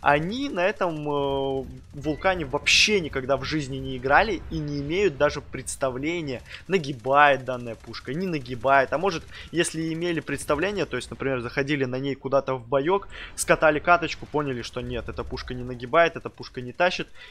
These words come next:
и, по сути, ее не нужно здесь использовать. Да, я могу сказать, что на этой пушке, как и на любой другой, можно пытаться бороться, забирать топовые места, да, как вы видите, что сейчас я вроде как уже даже на первом месте, потихо я начинаю тут что-то отрываться, но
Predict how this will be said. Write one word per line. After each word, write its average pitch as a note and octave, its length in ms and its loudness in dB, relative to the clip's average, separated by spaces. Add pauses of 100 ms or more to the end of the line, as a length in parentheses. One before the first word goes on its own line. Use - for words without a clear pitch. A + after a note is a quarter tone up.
(120)
и, D3+ 180 -4
по C#3+ 160 -2
сути, F#3 300 -4
ее B2+ 180 -2
не C#3 100 -4
нужно B2+ 280 -6
здесь A#2 220 -8
использовать. - 420 -6 (280)
Да, F#3+ 260 8
я G3+ 140 2
могу E3 220 0
сказать, F#3+ 380 2
что - 160 -2
на C#3+ 100 0
этой F3 180 0
пушке, D#3+ 380 -6
как D3 180 -2
и D3 40 -4
на C3+ 80 -4
любой C3+ 320 0
другой, C3+ 580 2 (240)
можно E3 280 2
пытаться E3 580 4
бороться, B2 1160 -2
забирать C3 680 -2
топовые C3 460 -2
места, C3 500 2
да, B2 180 0
как - 200 -12
вы B2 80 -6
видите, A#2+ 380 -10
что - 180 -12
сейчас - 340 -6
я A#2 80 -4
вроде A#2+ 240 -6
как A#2+ 220 -10
уже A#2+ 160 -8
даже A#2 180 -6
на A#2 140 -12
первом A#2+ 280 -4
месте, D3 380 -6 (440)
потихо C3+ 340 0
я B2 60 -4
начинаю B2 400 -4
тут - 120 -14
что-то B2+ 280 -4
отрываться, E3+ 500 0
но F3 180 0